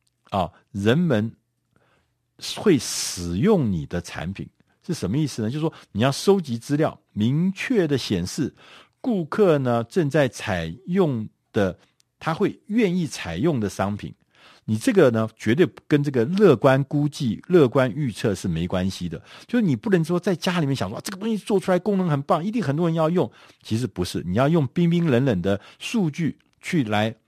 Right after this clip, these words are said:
评估，去看顾客到底愿不愿意买你的东西，到底喜不喜欢你的东西，甚至到底愿不愿意为你，为他掏钱。那在大量生产之前，这件事情一定要搞清楚。最后一个步骤呢，他说要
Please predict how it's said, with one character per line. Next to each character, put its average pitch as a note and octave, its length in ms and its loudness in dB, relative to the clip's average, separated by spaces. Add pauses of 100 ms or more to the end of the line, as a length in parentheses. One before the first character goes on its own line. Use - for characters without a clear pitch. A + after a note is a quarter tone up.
(180)
评 C3 280 -2
估， D#3 240 -2 (300)
去 - 240 -6
看 D#3 260 -2 (240)
顾 G#3+ 160 -2
客 D#3+ 260 0 (200)
到 C3 180 2
底 F2+ 180 -4
愿 D3+ 300 2
不 G#2+ 120 -4
愿 A#2 180 0
意 F#2+ 80 -2
买 F2+ 240 -4 (240)
你 F2 160 -4
的 F2 80 -4
东 G2 200 0
西， F#2 220 -4 (260)
到 E3 220 4
底 A2 140 -4
喜 - 320 -6
不 C#3+ 100 -2
喜 - 160 -2
欢 G#2 140 4
你 F2 40 -2
的 F#2+ 60 -4
东 G2+ 40 -2
西， F#2+ 120 -4 (160)
甚 D#3 180 0
至 A#2 140 -2
到 C#3 180 0
底 G#2 120 -2
愿 C3 160 0
不 A2 60 -4
愿 A2 100 -2
意 - 20 -4
为 A#2+ 120 0
你， F2 100 -2
为 F#2+ 160 -6
他 F#2 180 -4
掏 F#2+ 320 -8
钱。 D2 220 -14 (320)
那 F3+ 120 -2
在 E3+ 200 0
大 F3 200 -2
量 D#3 160 0
生 D3+ 160 -4
产 F#2+ 160 -4
之 G#2+ 140 -8
前， D#2+ 300 -10
这 D#3 160 -2
件 G#2+ 160 0
事 G2 160 -6
情 D#2 200 -12 (100)
一 F#2+ 100 -8
定 F#2+ 160 -4
要 F#2 120 -2
搞 - 260 -14
清 E2+ 220 -10
楚。 - 160 -16 (400)
最 D4+ 200 6
后 F3+ 160 4
一 C3 100 0
个 B2 100 0
步 A2+ 240 -2
骤 F#2+ 180 -2
呢， E2+ 60 -8
他 G2 80 -4
说 F#2+ 280 -6
要 G#2+ 200 -2